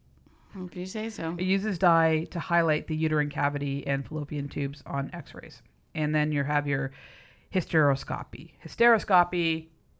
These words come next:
Speaker 2: Hysteroscopy.
Speaker 1: <laughs>
Speaker 2: A small lighted telescope called a hysteroscope. Hysteroscope. It's got that damn O in there that's, that's throwing me off. Anyway, they, they go in and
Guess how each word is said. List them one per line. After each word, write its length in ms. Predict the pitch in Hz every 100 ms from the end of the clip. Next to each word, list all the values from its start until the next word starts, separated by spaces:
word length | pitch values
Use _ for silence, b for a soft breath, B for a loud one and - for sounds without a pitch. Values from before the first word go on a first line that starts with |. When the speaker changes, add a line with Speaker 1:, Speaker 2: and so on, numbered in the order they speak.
| _ _ _ _ _ _ _ -
Speaker 2:
Hysteroscopy. 1500 | 330 - 208 185 180 175 - 190 - - 180 156 - 127 - _ -
Speaker 1:
<laughs> 800 | 208 - 320 - - - - - - - b b b -
Speaker 2:
A 60 |
small 360 | - 220 208 208
lighted 280 | 190 185 180
telescope 680 | 175 180 - 170 160 - -
called 240 | - 175
a 80 | 151
hysteroscope. 840 | 139 247 - 240 - 143 131 - - _ _ _ _ _ _ _ _
Hysteroscope. 880 | - - - 262 294 - 139 135 - - _ _ _ _ _
It's 80 | -
got 180 | 247 247
that 180 | 240
damn 320 | 233 196 190 170
O 200 | 170 175
in 60 |
there 200 | 160 139
that's, 240 | 139 143 -
that's 200 | 156 -
throwing 280 | - 165 151
me 140 | 143
off. 280 | 143 139 139 B B B B B B
Anyway, 300 | 226 214 160
they, 260 | 165 175 170
they 140 | 175
go 240 | 175 185 175
in 360 | 165 160 160
and 600 | - 151 147 147 147 143